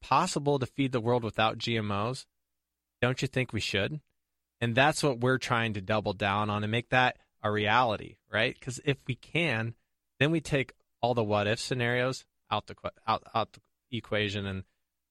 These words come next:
that's our positioning, not because we are anti-G M O or anything. We've been able to prove that we can make seeds that work for farmers, foods that taste great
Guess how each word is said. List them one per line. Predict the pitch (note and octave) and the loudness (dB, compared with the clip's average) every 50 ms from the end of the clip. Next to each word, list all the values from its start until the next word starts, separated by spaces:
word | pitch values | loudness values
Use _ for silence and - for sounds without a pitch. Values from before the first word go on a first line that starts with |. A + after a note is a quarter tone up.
| _ _ | _ _
that's | - D#3+ F3+ E3+ - C#3 | 2 2 2 2 0 -4
our | - - A#2+ B2+ C3 | -2 2 2 2 2
positioning, | - D#3 C#3 A#2+ B2+ C3+ A#2+ - D3 D3+ D#3 D3 | 2 0 0 2 2 0 0 0 0 0 0 2
not | C#3 D3 D#3+ - | 2 2 2 0
because | G3 F#3+ - - D#3+ D3+ D3 D3 C#3+ C3+ - - _ _ _ _ _ _ _ | -2 -4 0 0 2 4 4 2 0 -2 -8 -14 _ _ _ _ _ _ _
we | - B2+ C3+ C3+ C3+ B2 | 0 2 4 4 4 4
are | A#2 A2 G2 - | 2 2 0 0
anti-G | B2 B2 A#2+ A#2+ - C3 A#2 A2+ G#2 A#2 A2+ G#2+ | -2 -2 -2 0 0 0 0 0 0 -2 -2 -2
M | G#2+ G2+ G2+ | -2 -2 -2
O | G2+ G#2 | -2 -2
or | G2+ G2+ G2 | -2 -2 -4
anything. | G2 G2 - - G#2+ G#2 G#2 G2+ G#2 | -6 -8 -6 -6 -6 -4 -4 -6 -4
We've | A2+ B2 C#3+ D#3 | -2 0 0 0
been | D#3+ E3 D#3 | 0 0 0
able | D3 C#3 B2+ B2+ | 0 0 -2 -2
to | A2+ A#2+ | -4 -4
prove | G2 - - - A#2+ A#2 A2 | -6 -8 -4 -2 -2 0 0
that | G#2+ A2 G2+ | 0 -2 0
we | A2 A2+ | -2 -4
can | - A#2+ A2+ | -4 -4 -4
make | A2 G#2 - | -4 -6 -6
seeds | - - A2+ A2 G#2 G2+ | -8 -10 -10 -10 -8 -6
that | A2+ G#2+ G2 | -6 -4 -4
work | G#2+ G#2+ - | -4 -6 -6
for | - F#2+ F#2 | -8 -14 -12
farmers, | - - G2 F#2+ F#2 F#2 F#2 F#2 F#2 - - _ _ _ _ _ _ _ _ _ _ | -6 -2 -2 -2 -2 -4 -6 -6 -8 -8 -10 _ _ _ _ _ _ _ _ _ _
foods | - D3 D3+ C#3 | 0 0 0 0
that | C#3+ B2+ - | 0 -2 -4
taste | - - A#2 A2 - - | -2 -2 -2 -2 -2 -4
great | - G#2 G2+ G2 F#2 G2 - | -4 -2 -2 -2 -2 -4 -6